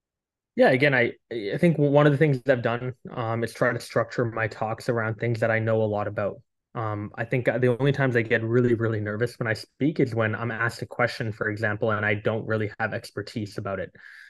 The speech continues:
Um, so that's where I think for me, you know, when people hire me to talk, for example, I tell them very honestly before going up on stage,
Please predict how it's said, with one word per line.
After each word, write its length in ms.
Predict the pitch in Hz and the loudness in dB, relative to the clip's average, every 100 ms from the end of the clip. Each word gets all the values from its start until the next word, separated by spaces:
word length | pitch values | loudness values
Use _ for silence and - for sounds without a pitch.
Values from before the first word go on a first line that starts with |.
| _ | _
Um, 400 | 117 110 107 110 - | 0 2 0 -2 -4
so 120 | 135 | 0
that's 260 | 127 127 147 | 2 2 4
where 160 | 135 | 4
I 80 | 120 | 4
think 260 | - 117 - | 0 -4 -2
for 140 | 120 | -2
me, 300 | 120 120 107 - _ - - - 92 | 0 -2 -4 -8 _ -20 -20 -20 -12
you 120 | 113 | -10
know, 140 | 107 95 - | -8 -12 -2
when 140 | 131 | 0
people 240 | 120 143 117 | 0 0 0
hire 280 | 120 113 113 | 4 4 2
me 120 | 110 | 0
to 80 | 107 | -2
talk, 320 | - 139 - - - | 0 0 -2 -6 -2
for 120 | 110 | 0
example, 540 | 104 113 104 101 107 | 0 -2 -2 0 -2
I 140 | 104 117 | 0 -2
tell 200 | 139 127 | 0 0
them 160 | 120 | 2
very 180 | 113 110 | 2 2
honestly 380 | 104 123 - 110 | 2 -2 -2 -4
before 280 | 107 110 104 | -4 -4 -2
going 280 | 107 107 | -2 -2
up 140 | 107 104 | -2 -4
on 140 | 104 | -8
stage, 520 | - - 131 127 - | -6 0 2 2 0